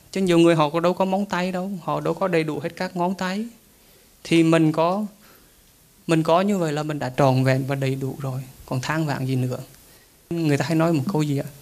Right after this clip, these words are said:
"Đi lên bằng hai bàn tay trắng, rồi sẽ gây dựng một khoản nợ khổng lồ." <laughs> Nói cho vui mà. Ý là nếu như thực sự chúng ta đã trắng tay đó,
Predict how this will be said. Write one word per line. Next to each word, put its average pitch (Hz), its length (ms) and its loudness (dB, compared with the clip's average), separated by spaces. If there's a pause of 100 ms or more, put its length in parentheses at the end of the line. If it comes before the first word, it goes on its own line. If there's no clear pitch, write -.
(280)
"Đi 160 140 6
lên 170 320 4
bằng 135 240 0
hai 131 220 -2
bàn 127 220 -2
tay 147 140 -4
trắng, 151 340 -2 (840)
rồi 139 180 6
sẽ 131 280 0
gây 139 200 4
dựng 127 240 2
một 127 80 0
khoản 135 240 -4
nợ 127 140 4
khổng 151 200 -4
lồ." 135 320 -2 (1600)
<laughs> 160 100 0
Nói 147 200 2
cho 170 100 4
vui 160 260 4
mà. 139 200 -2 (760)
Ý 170 220 4
là 139 220 4
nếu 135 180 4
như 190 120 2
thực 147 160 -4
sự 127 260 -2
chúng 151 120 -4
ta 165 320 0 (680)
đã 127 100 0
trắng 165 280 2
tay 185 280 4
đó, 202 120 0